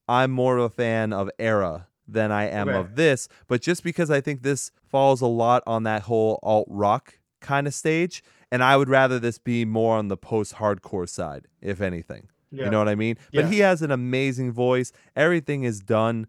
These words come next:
Speaker 1: fantastically on this
Speaker 2: Yeah.
Speaker 1: album. I'm not saying anything that way, but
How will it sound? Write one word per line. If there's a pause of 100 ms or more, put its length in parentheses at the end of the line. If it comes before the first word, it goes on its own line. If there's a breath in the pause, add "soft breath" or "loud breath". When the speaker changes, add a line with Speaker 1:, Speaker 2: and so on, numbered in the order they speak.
(520)
Speaker 1:
fantastically (280)
on
this
Speaker 2:
Yeah.
Speaker 1:
album.
I'm
not
saying
anything (160)
that
way, (220)
but